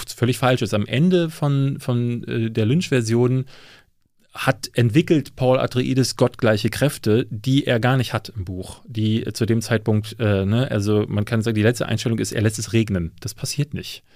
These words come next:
Das, äh, äh, gibt es in den Büchern nicht. Und die Lynch-Version oder die Produzenten haben sich dafür entschlossen, das so zu machen, um dem quasi so ein, um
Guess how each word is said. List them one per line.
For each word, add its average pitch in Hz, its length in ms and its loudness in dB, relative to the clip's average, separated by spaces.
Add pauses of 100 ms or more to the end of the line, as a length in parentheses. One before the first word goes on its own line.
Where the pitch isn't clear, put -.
(280)
Das, - 280 -4
äh, 110 500 2
äh, 104 40 2
gibt 123 160 -2
es 143 140 -2
in 104 40 2
den 95 120 2
Büchern 95 340 0
nicht. 90 260 -2
Und 101 300 0 (380)
die 104 100 2
Lynch-Version 139 680 2
oder 117 160 0
die 104 60 -2
Produzenten 127 460 0
haben 123 120 0
sich 123 100 -4
dafür 117 540 0
entschlossen, 117 460 0
das 113 120 0
so 113 140 -2
zu 110 140 -6
machen, 120 300 0
um 120 360 2
dem 120 200 4
quasi 107 360 0
so 107 120 -2
ein, 107 200 2 (500)
um 110 320 0